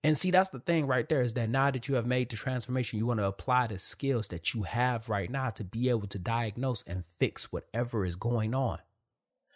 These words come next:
And this, you know, and, and this is the part that we don't talk about a lot, because we think that because we have these problems right here, we think that, "Oh, I've been here before.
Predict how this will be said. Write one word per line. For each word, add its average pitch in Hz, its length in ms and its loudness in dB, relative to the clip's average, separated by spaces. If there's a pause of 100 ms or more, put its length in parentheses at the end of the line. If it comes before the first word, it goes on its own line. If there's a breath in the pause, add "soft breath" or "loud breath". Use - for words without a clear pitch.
(160 soft breath)
And 139 160 4
this, 175 200 8
you 185 180 4
know, 160 200 4
and, 123 280 0
and 147 160 2
this 175 160 4
is 143 80 -2
the 131 80 -2
part 127 300 0
that 120 160 0
we 120 80 0
don't 120 200 0
talk - 240 0
about 110 200 0
a 101 40 2
lot, 110 200 4
because 107 260 -4
we 107 140 -4 (100)
think 147 240 2
that 107 160 -4
because 139 460 -4
we 113 120 -6
have 131 320 -6
these 131 200 -6
problems 139 540 0
right 120 200 0
here, 151 300 -4 (960)
we 123 120 -2
think 151 340 4
that, 120 260 4
"Oh, 139 340 4 (340 loud breath)
I've 170 280 0
been 180 220 8
here 147 200 2
before. 117 600 0